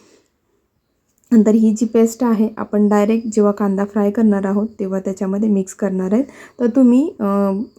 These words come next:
अ, जे अंडा आहे आपलं त्यालाही तुम्ही ही पेस्ट लावू शकता, पण त्यावेळेस मी बनवली नव्हती तर मी त्या मसाल्यामध्ये काही मिक्स केली नाही आहे.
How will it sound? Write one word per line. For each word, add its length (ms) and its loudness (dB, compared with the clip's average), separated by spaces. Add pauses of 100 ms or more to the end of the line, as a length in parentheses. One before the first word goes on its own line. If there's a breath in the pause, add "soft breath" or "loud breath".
अ, 260 -2 (920)
जे 100 0
अंडा 380 4
आहे 220 2
आपलं 260 -2
त्यालाही 440 0
तुम्ही 240 2
ही 60 0
पेस्ट 280 -2
लावू 200 0
शकता, 360 -6 (440 soft breath)
पण 100 -2
त्यावेळेस 460 2
मी 160 4
बनवली 400 2
नव्हती 320 0
तर 160 -2
मी 160 2 (300)
त्या 120 -2
मसाल्यामध्ये 640 0
काही 140 -2
मिक्स 300 2
केली 260 -2
नाही 160 -2
आहे. 360 -14